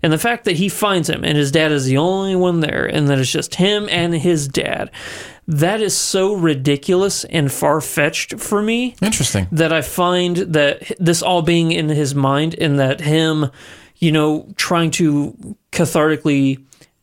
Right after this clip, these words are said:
Speaker 1: deal with this mentally, 'cause
Speaker 2: Mm-hmm.
Speaker 1: since he can't do it, you know, actually, is more believable to me than him actually being there.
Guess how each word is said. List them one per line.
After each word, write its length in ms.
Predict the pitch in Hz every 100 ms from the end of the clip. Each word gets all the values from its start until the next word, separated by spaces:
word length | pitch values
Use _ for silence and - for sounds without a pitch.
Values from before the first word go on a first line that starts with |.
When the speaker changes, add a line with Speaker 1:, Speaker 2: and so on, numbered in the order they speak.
| _ _ -
Speaker 1:
deal 240 | 147 170 156
with 100 | 151
this 220 | 156 - - _ _ -
mentally, 760 | 151 143 170 175 185 196 196
'cause 120 | - -
Speaker 2:
Mm-hmm. 100 | 170
Speaker 1:
since 280 | 110 - 165
he 60 | 170
can't 260 | 180 165
do 140 | 147 151
it, 100 | 160 - -
you 200 | 208 196
know, 300 | 143 135 143 -
actually, 840 | 156 147 - 196 185 196 208 214 - - - - -
is 180 | 160 143
more 760 | 147 151 160 170 185 185 180 165
believable 840 | 143 151 143 151 170 151 135 139
to 160 | 127 156
me 160 | 135 135
than 200 | 135 127
him 400 | 139 131 131 165
actually 460 | 139 123 - - -
being 320 | - - -
there. 300 | - - -